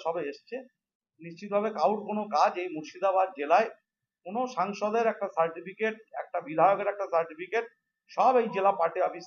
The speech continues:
থেকে নিশ্চিতভাবে সবার জন্য ব্যবস্থা করা হবে। কোথাও হসপিটালের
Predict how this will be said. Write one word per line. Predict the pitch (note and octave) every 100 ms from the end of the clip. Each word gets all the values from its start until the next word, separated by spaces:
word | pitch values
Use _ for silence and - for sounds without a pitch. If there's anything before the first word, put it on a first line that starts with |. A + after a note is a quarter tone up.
| -
থেকে | F3 F3+ - - - -
নিশ্চিতভাবে | F3 F3 A#3 G#3+ F3 F#3+
সবার | G#3+ - E3 D#3+
জন্য | E3+ E3+ A#3 - - _ -
ব্যবস্থা | D#3+ E3+ - E3+
করা | E3 E3
হবে। | G3
কোথাও | G#3 D#3+ F#3+ C#3+
হসপিটালের | C#3+ - E3 F3